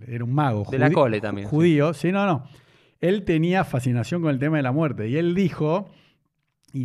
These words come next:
Speaker 1: y lo habían hecho con su esposa, de que el primero de los dos que se muera, viste, porque él aparte todo el tiempo estudiaba, viste, es el cuerpo humano, esto, lo otro, y también era un gran místico. Entonces como que él dijo, "No, no,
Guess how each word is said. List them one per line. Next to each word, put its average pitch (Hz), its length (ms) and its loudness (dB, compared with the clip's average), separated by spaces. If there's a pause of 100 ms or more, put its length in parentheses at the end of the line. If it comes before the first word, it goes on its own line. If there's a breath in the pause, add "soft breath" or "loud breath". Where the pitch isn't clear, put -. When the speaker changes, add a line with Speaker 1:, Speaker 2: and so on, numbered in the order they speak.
(500)
Speaker 1:
y 113 40 -8
lo 107 80 -4
habían 151 220 -2
hecho 160 180 -4
con 120 180 -4
su 175 200 -2
esposa, 151 580 -2 (380 loud breath)
de 120 140 -6
que 120 100 -6
el 120 100 -2
primero 139 400 -2
de 196 60 2
los 160 160 2
dos 160 220 0
que 135 140 -4
se 151 160 0
muera, 185 580 2 (680 soft breath)
viste, 127 220 -2
porque 120 240 0
él 160 80 2
aparte 143 340 0
todo 123 120 0
el 127 60 0
tiempo 131 200 0
estudiaba, 110 600 -2
viste, 104 240 -8
es 98 60 -8
el 98 120 -8
cuerpo 110 320 -10
humano, 120 360 -4
esto, 127 180 -2
lo 156 100 2
otro, 202 360 -2 (480 soft breath)
y 151 240 0
también 147 280 2
era 143 100 2
un 120 140 0
gran 131 280 0
místico. 120 460 -2
Entonces 151 300 -4
como 147 180 -4
que 156 60 -2
él 160 80 -2
dijo, 156 200 -2
"No, 147 160 2
no, 127 220 -2